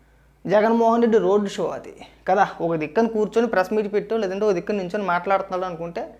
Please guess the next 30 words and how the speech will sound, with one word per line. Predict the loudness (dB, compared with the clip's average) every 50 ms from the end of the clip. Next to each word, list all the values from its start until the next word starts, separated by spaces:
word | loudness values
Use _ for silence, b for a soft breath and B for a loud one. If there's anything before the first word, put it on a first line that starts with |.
| b b b b b b -2
అంతకుముందు | -2 0 -2 -2 -2 -2 -4 -2 0 0
మాట్లాడాడు | 0 0 0 0 0 0 0 0 0 0
కదండి, | 0 0 0 -2 0 0
దాని | 0 2 2 2
తర్వాత | 2 2 2 0 0 -2 -2
మాట్లాడాడు | -4 -4 -4 -4 -2 -2 0 -2 -2 -2 -4
కదండి, | -4 -4 -6 -6 -6 -8 -8 B B B B B
ఆ | 0 2 2 2
వీడియోలు | 2 2 2 2 2 2
కూడా | 2 2 2 0 -2
ఉంటాయి | 0 0 0 2 2 0
కదండి, | 0 0 0 0 -2
అది | -2 0 -2
ప్రెస్ | -2 -2 -2 -2 -2
మీట్ | -2 -2 0 0
కదండి | 0 0 0 -2 -4 -6 -6 -10 B B B B B -2
అని | -2 0 0
మనం | 0 0 2 2 4
అడగడానికి | 4 4 4 4 4 4 4 4 4 4
బాగుంటుంది. | 6 6 6 6 6 4 4 4 4
ఒక | 4 6 8 10
రోడ్ | 10 12 10 10 8 4 0
షో | 0 0 0 0 -2 -8 -14 -20 -20 -20 _ _ _ _ b b b b b b 0 2
ఉంటే | 4 6 6 6 6 4
గింటే | 2 0 0 0 0 0 -2 -6 -8 B B B B B
ఆ | 2 4 6 6
లైవ్ | 4 4 4 2 2
వీడియో | 2 2 4 4 4 4 4 2 0 0 4
సాక్షి | 4 4 4 4 4 4
ఓ | 4